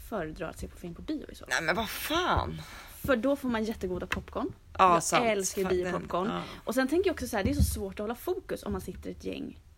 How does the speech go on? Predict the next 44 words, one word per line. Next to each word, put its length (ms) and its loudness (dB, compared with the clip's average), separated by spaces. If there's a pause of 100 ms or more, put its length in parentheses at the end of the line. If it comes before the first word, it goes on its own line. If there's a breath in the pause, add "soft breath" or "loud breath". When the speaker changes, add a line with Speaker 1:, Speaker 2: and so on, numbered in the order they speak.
(680)
Speaker 1:
hemma 400 0 (160)
och 100 -10
ska 120 -6
se 100 -8
på 120 -8
film. 260 -10 (460)
Speaker 2:
Jag 140 0
vet, 260 0
men 120 0
Speaker 1:
För 60 6
då 60 8
Speaker 2:
du 60 4
Speaker 1:
vill 140 6
man 80 6
ju 60 2
Speaker 2:
skulle 160 4
Speaker 1:
prata 120 10
Speaker 2:
aldrig 220 2
Speaker 1:
så 280 6
mycket. 200 -4
Speaker 2:
föredra 220 0 (160)
Speaker 1:
Nej, 280 6
så 100 -2
fort 100 4
Speaker 2:
slå 100 6
Speaker 1:
man 40 8
Speaker 2:
och 60 6
Speaker 1:
säger 160 6
Speaker 2:
gå 60 2
på 80 2
bio 320 2
eller 140 -2
någonting 380 -4
egentligen. 360 0
Speaker 1:
Nej, 120 2
jag 80 -2
vet. 280 -2
Speaker 2:
Nej. 100 4
Speaker 1:
Ja, 180 0
jag, 120 -2
jag, 20 -4
jag 100 -6
vet 360 -8
inte. 40 -8